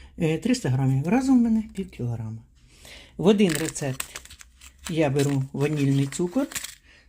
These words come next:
трішечки борошна, зовсім небагато. Е, цукор обов'язково, е, то дивіться, який ви любите. Якщо сильно солодкий, то солодкий. Якщо ні, то, е, цукру буде менше. Е, два яйця в мене. Один,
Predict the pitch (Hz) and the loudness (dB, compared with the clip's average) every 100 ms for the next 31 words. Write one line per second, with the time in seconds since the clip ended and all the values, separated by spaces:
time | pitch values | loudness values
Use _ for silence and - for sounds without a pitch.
0 | - 170 135 139 - 143 135 139 190 247 | -10 -8 -8 -8 -6 -2 0 0 0 0
1 | 247 262 262 262 269 262 262 262 254 254 | 0 -2 0 0 2 2 2 0 -4 -8
2 | - - - - - - - - 175 165 | -12 -16 -20 -20 -20 -20 -14 -4 -2 0
3 | 165 - 180 - 214 285 - _ _ - | -4 -8 0 4 4 2 -8 _ _ -8
4 | 180 190 202 - 240 180 170 170 165 160 | -2 -2 -2 0 -2 -2 -4 -4 -2 0
5 | 247 220 160 214 - 170 160 185 180 160 | 2 2 0 0 0 -4 -4 -4 -4 -4
6 | 151 147 147 151 - 135 196 247 302 - | -8 -8 -8 -8 -8 -2 2 2 2 -4
7 | 277 294 285 226 208 175 - 156 151 135 | -6 -6 -8 -10 -8 -8 -8 -8 -10 -14
8 | 165 - - - - 175 175 - 190 190 | -16 -16 -20 -20 -4 -2 -2 0 2 4
9 | 269 330 262 190 214 233 - 170 170 - | 4 0 -2 0 0 0 -4 -10 -10 -8
10 | 214 170 160 175 139 135 135 - 135 _ | -10 -8 -8 -4 -2 -2 -4 -8 -14 _
11 | - - _ _ _ _ 180 160 151 - | -20 -20 _ _ _ _ -4 -2 -4 -8
12 | - 156 226 214 190 - 151 139 143 135 | -6 2 4 4 2 -4 -6 -6 -6 -10
13 | _ 180 175 160 151 | _ -4 -2 -2 -6